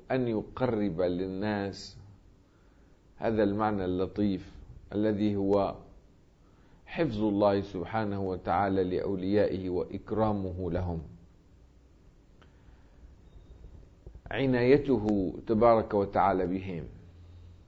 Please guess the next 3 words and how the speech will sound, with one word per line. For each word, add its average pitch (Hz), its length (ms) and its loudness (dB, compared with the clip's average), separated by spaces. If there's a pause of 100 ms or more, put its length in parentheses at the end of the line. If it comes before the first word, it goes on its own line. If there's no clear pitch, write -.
(1800)
يمثل 123 800 4 (160)
بهذه 113 440 4
الصورة 101 640 0